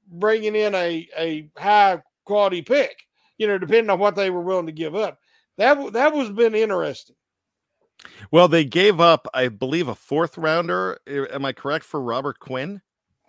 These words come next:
Speaker 1: Yes, I think it was a fourth. Yeah.
Speaker 2: So that's probably, uh, you might have, you might have been looking at a fourth rounder. I mean, maybe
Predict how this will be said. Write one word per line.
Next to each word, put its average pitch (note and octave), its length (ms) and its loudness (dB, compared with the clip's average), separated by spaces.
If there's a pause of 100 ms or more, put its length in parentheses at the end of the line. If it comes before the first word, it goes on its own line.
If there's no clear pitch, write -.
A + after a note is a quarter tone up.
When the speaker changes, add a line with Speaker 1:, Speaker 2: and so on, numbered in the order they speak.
(1080)
Speaker 1:
Yes, G3 420 -4
I F3+ 80 -12
think G3 140 -4
it F#3+ 40 -10
was E3 120 -12
a C#3 40 -16
fourth. C3+ 360 -12
Yeah. C3+ 140 -20 (100)
Speaker 2:
So C3+ 580 -2
that's C#3 340 -8
probably, B2+ 920 -4
uh, - 20 -18 (720)
you C#3 280 -4
might C#3 240 -2
have, A#2+ 220 -6 (1800)
you C#3+ 80 -2
might G#3 200 6
have G3+ 60 6
been D#3+ 140 2
looking D3+ 280 -2
at B2+ 60 -4
a A#2+ 60 -6
fourth C3 360 -6
rounder. A2+ 420 -6
I A2+ 60 -8
mean, C3 180 -8
maybe B2+ 520 -4